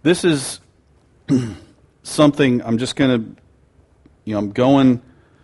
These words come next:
kind of, uh, off passage here a little bit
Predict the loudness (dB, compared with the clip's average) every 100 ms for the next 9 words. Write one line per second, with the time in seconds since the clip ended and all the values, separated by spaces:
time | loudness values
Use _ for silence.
0 | _ -12 -4 0 0 0 0 0 -2 -8
1 | -16 _ _ _ _ _ _ _ _ _
2 | _ _ _ -2 -2 -2 -8 -6 -6 -6
3 | -10 -8 -6 -4 -4 -6 -8 -8 -8 -8